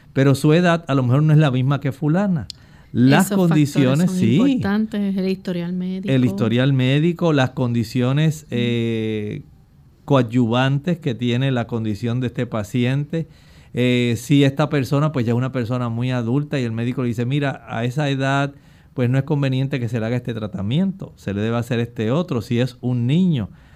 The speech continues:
Speaker 1: "Ah, pues, es más conveniente que se empiece por acá, que se le haga esta biopsia, que se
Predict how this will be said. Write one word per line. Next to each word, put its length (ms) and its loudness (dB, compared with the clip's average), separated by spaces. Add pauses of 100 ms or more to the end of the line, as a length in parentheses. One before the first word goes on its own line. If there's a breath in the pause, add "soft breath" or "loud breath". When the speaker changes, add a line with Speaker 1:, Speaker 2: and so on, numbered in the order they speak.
(100)
Speaker 1:
"Ah, 220 2
pues, 180 0
es 120 0
más 160 2
conveniente 640 -2
que 100 -4
se 80 -4
empiece 400 -4
por 220 -6
acá, 400 -4
que 100 -4
se 140 -6
le 60 -4
haga 100 -2
esta 220 -6
biopsia, 680 -2 (380 loud breath)
que 140 -2
se 260 -4